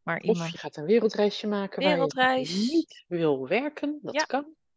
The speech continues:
Speaker 1: Of gewoon een maand, zoals in, an-, iemand uit mijn team, naar Austra-, nou, gewoon naar Australië. En een maand is dan
Speaker 2: Heerlijk.
Speaker 1: toch ook best
Speaker 2: Ja.
Speaker 1: lang om te overbruggen.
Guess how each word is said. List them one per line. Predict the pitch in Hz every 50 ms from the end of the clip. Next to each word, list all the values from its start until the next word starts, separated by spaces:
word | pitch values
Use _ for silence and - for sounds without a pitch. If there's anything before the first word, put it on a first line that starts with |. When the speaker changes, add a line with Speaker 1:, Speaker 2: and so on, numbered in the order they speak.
| _ _ _ - - - - - -
Speaker 1:
Of | - -
gewoon | - - 208 185 208 208 214 202
een | 196 196
maand, | 196 196 185 180 175 -
zoals | - - 180 180 175 - -
in, | - 185 185 - -
an-, | - 175 175 175 -
iemand | - 180 180 175 -
uit | - 170
mijn | 175 170 -
team, | - - 185 170 170 170 -
naar | 175 170 160 160 160 156 165 _ _
Austra-, | - 160 160 - - - - - _ - 294 330 330 359 -
nou, | - 170 139
gewoon | - - 160 160 165 160 180 202 247 -
naar | - 202 208 202 -
Australië. | 220 214 - - - - 277 285 294 311 330 339 349 370 349 339 320 320 339 320 - - - - _
En | - 220
een | 226 220 220
maand | 233 226 202 202
is | - -
dan | 202 220
Speaker 2:
Heerlijk. | 240 226 - 190
Speaker 1:
toch | - 262 247 - - -
ook | - 196 185 - - 180
best | 175 185 165 - - - - - _ - - - - - - _ _ -
Speaker 2:
Ja. | 233 247 254 - _ _ _ _ _ _ _ _ _ _ _ _ _ _ _ _ _
Speaker 1:
lang | - 208 214 180 170 202 320 415
om | - 196 190
te | 180 - -
overbruggen. | - 175 175 - 180 180 247 302 330 - 359 359 381